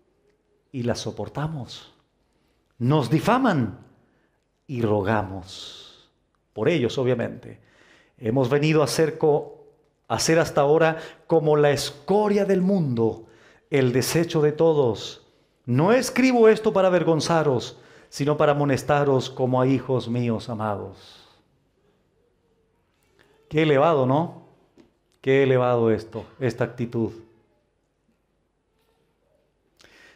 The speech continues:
Vamos a profundizar más en esto cuando lleguemos a los versículos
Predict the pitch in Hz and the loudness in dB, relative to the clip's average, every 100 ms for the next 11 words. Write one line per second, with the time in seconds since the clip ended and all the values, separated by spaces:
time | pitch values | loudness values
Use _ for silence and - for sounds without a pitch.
0 | - 143 196 220 202 185 185 165 147 190 | -4 -2 0 0 0 0 2 2 2 0
1 | 185 185 185 175 180 170 147 147 143 135 | 2 0 0 0 0 0 -2 0 0 2
2 | 135 131 131 - - _ - 120 135 165 | 2 2 -2 -8 -20 _ -4 0 2 2
3 | 165 - 151 135 127 131 160 - 147 135 | 2 0 0 0 -2 -2 -4 -2 0 0
4 | - - | -2 -12